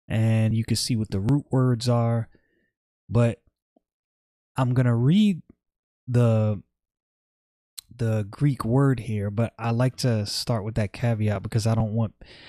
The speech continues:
I would never want people to think, "Well, if I don't know Greek or if I don't know Hebrew or if I don't have access to this stuff, I'll never be able to get the, the full meaning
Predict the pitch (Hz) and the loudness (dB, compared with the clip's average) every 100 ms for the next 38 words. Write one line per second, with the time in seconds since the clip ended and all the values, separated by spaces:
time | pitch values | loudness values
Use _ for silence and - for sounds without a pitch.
0 | - - 135 139 185 160 151 113 - 143 | -8 -2 0 2 2 2 0 -2 -2 -2
1 | 123 107 - 120 117 110 104 101 117 131 | 0 0 0 -2 0 0 0 2 0 0
2 | 117 117 98 120 123 - 101 104 120 120 | 0 -4 0 0 0 -2 -4 -2 0 0
3 | 110 101 143 151 117 107 101 117 113 - | 0 0 0 0 0 0 0 0 -2 -4
4 | 117 117 120 - - 101 - 107 - - | -4 -2 -2 -2 -6 -6 -4 -4 -4 -4
5 | 110 - 101 104 117 110 107 113 110 104 | -4 -2 -4 0 0 0 -2 0 0 0
6 | 104 101 110 - 104 92 - - - 135 | -2 -2 -4 -2 -4 -2 -6 -8 -2 -2
7 | 117 120 117 104 98 | 0 0 0 -2 -6